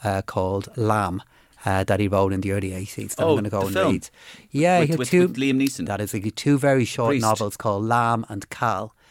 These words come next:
Speaker 2: Yes,
Speaker 1: uh, that were
Speaker 2: and
Speaker 1: the
Speaker 2: that was
Speaker 1: making
Speaker 2: Neil
Speaker 1: of
Speaker 2: Jordan.
Speaker 1: him. And
Speaker 2: Or no, no, it wasn't Neil Jordan. It was, um, well, could, Cal was, was made into a great film as well, isn't that right, Ed?
Speaker 1: Uh,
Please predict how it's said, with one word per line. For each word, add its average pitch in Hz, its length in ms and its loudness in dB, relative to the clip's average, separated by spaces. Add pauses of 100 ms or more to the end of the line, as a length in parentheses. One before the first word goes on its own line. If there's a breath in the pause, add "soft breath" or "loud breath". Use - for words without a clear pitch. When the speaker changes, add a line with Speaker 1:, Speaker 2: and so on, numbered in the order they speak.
(120)
Speaker 2:
Yes, 127 320 -6
Speaker 1:
uh, 101 200 2
that 107 140 0
were 107 80 -2
Speaker 2:
and 107 60 0
Speaker 1:
the 110 60 2
Speaker 2:
that 107 60 0
was 117 80 4
Speaker 1:
making 120 240 2
Speaker 2:
Neil 101 80 4
Speaker 1:
of 101 60 2
Speaker 2:
Jordan. 98 260 2
Speaker 1:
him. 87 120 -8 (400 loud breath)
And 101 300 4
Speaker 2:
Or 156 60 6
no, 170 140 2
no, 180 120 2
it 160 60 -2
wasn't 165 220 0
Neil 113 140 0
Jordan. 95 280 -4
It 92 80 -10
was, 101 140 -12
um, 98 200 -6 (640 soft breath)
well, 127 240 -4
could, - 520 -8
Cal 147 320 4
was, 104 260 -4
was 95 140 -2
made 92 160 2
into 87 160 -4
a 82 40 -4
great 85 200 -2
film 85 260 0
as 82 80 -6
well, 127 140 4
isn't 165 140 -2
that 156 100 -2
right, 160 180 -2
Ed? 160 120 -4
Speaker 1:
Uh, 160 80 0